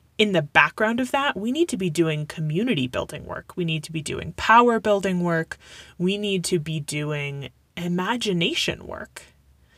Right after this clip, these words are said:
Right? 'Cause when I put kind of what's happening currently in our country in conversation with this question about, you know, what power do our imaginations have to transform the world,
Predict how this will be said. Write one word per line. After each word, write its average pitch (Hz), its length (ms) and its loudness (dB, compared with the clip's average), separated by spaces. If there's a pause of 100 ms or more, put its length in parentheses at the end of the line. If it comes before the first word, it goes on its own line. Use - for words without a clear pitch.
(280)
Right? 196 100 -12
'Cause 185 140 -6
when 196 80 0
I 180 80 2
put - 260 0
kind 233 140 -4
of 160 200 -4
what's 208 180 6
happening 170 540 0
currently 160 460 -4
in 143 100 -4
our 135 120 -4
country 151 460 -4
in 160 260 -2
conversation 160 840 -2
with 156 140 -4
this 147 200 -4
question - 480 0
about, 143 520 -2 (480)
you 175 120 0
know, 160 80 2
what 233 220 0
power 190 400 4
do 160 160 2
our 147 120 2
imaginations 151 920 -2
have 214 280 2
to 190 80 -4
transform 160 560 -4
the 151 120 -4
world, 165 560 4